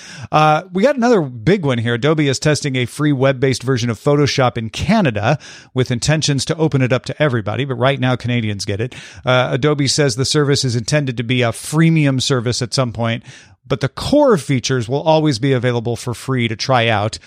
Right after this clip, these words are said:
More sophisticated features will eventually go behind the paywall. Adobe launched the web version of Photoshop back in October, but it's only been for subscribers up till now.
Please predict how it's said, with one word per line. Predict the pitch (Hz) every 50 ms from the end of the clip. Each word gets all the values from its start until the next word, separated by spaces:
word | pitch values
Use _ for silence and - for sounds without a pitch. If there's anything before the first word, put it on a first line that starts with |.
| - _ _ -
More | 131 135
sophisticated | 123 - 123 - - - 202 190 - - 135 - 139 127 120 117
features | - - 127 113 - - 123 113 101
will | 107 123 120
eventually | 123 107 101 147 151 139 - - 135 120
go | 117 120 113
behind | 107 104 101 113 110 107
the | 107
paywall. | - 117 113 104 101 95 98 107 - - - - - - 113
Adobe | - 143 143 190 202 185 185 175
launched | 160 156 160 165 160 - - - 147
the | 143 127 120 120 123
web | 131 135 160 165 151 127
version | 135 151 139 110 127
of | 139 -
Photoshop | - 160 156 151 139 - - 147 135 113
back | - 147 151 - 139
in | 131 127
October, | 120 - _ - - 247 294 269 160 143 131
but | 117 123 156 - _
it's | - 170 - 185
only | 185 190 196 190 185
been | 156 170 165 156 147
for | - 143 135
subscribers | - - 127 - - - 123 123 101 98 104 101 - - -
up | 110 - -
till | - 120 110
now. | 104 98 101 101 -